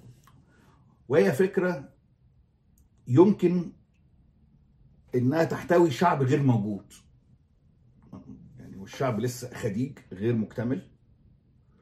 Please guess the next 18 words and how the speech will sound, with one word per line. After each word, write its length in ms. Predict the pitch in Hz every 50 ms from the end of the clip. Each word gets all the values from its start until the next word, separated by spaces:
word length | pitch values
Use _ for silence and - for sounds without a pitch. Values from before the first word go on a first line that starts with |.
| _ _ _ - - - - - - - - - -
فوازنين 1400 | - - 87 90 107 117 113 110 - - - - _ _ _ _ _ - 143 147 143 147 160 185 180 170 143 123
بعض، 300 | 123 - - - - - - - - - - - - - - - - - - -
في 220 | - 147 147 123
ملك 400 | 113 110 123 147 - - - - - - _ - - - - - - - - _ - - - - - - -
يرعى 760 | 117 120 123 123 117 101 98 101 104 101 98 87 - - - - - - - - - - - - - - -
رعيته، 600 | 131 113 110 101 98 92 92 113 - 165 165 - -
وفي 220 | - 139 - 165 170
شعب 300 | - 147 127 135 123 117
إحنا 160 | 120 127 117
عايزين 520 | 107 98 113 127 123 117 110 104 110 110
نطوره 460 | 110 95 107 104 98 98 101 110 117
ونحدثه 800 | 120 120 117 107 101 98 - 101 101 85 80 95 95 - - 113
ونخليه، 1080 | 107 107 104 107 101 - - - - 82 87 87 90 95 95 90 87 85 80 78 73 64
آه، 480 | - - - - - - - - - - - - - - - - - - - - - - -
يعني 240 | 85 78 78 - - -
أكثر 220 | - - - 117
تق-، 520 | - - - - 113 104 - - 113 107 120
تقدما، 600 | - 120 - 107 92 87 98 107 127 139 143